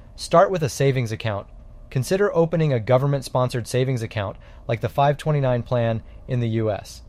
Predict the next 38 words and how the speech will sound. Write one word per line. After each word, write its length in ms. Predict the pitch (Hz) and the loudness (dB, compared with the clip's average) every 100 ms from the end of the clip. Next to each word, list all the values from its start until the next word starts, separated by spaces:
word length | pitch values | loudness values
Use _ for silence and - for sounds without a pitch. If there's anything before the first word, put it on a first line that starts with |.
| - - - - | -18 -18 -14 2
It 100 | 131 | 4
offers 380 | 160 160 123 | 6 4 0
great 280 | - 156 175 | 2 2 4
benefits 520 | 143 143 120 107 - | 2 2 2 -4 -4
such 180 | - 107 | -4 -4
as 100 | 113 | -6
tax-free 560 | - 127 131 - 139 123 | -2 -2 -2 -2 -2 0
earnings 440 | 120 117 113 110 | 0 0 -2 -2
and 120 | 117 | -2
withdrawals 640 | 110 110 131 120 107 104 - - - | -2 -2 4 4 4 0 -6 -16 -6
when 140 | 127 | 0
the 80 | 123 | 2
money 260 | 127 135 120 | 2 2 2
is 140 | 104 | 0
used 240 | 117 113 - | -2 -2 -2
for 100 | 117 | -4
college. 580 | - 107 98 98 - - - - | 0 0 0 -6 -14 -18 -20 -16
Plus, 480 | - 156 117 107 - - - - - | 2 4 4 2 -12 -18 -18 -18 -4
you 120 | 135 | -2
can 160 | 151 | 2
even 200 | 165 165 | 2 2
change 380 | 147 143 143 135 | 0 0 0 0
the 100 | 127 | -4
beneficiary 920 | 113 127 120 151 143 123 110 107 110 | 0 0 2 0 0 0 0 0 -2
if 160 | 120 - | -6 -2
needed. 420 | 123 120 104 - - - - - - - | 0 0 -2 -10 -16 -20 -18 -18 -18 -14
Just 240 | - 180 - | -2 -2 0
keep 180 | 180 160 | -4 0
in 140 | 143 | 2
mind 340 | 123 113 110 | 2 2 0
that 120 | 113 123 | -2 2
there 120 | 117 | 2
may 240 | 117 151 | 4 2
be 140 | 165 160 | 2 -2
penalties 560 | 143 139 131 110 104 | 0 0 0 -2 -6
for 120 | - | -4
withdrawing 520 | 113 113 - 131 127 113 | -2 -2 2 4 4 2
funds 400 | 113 104 104 | -2 -2 -4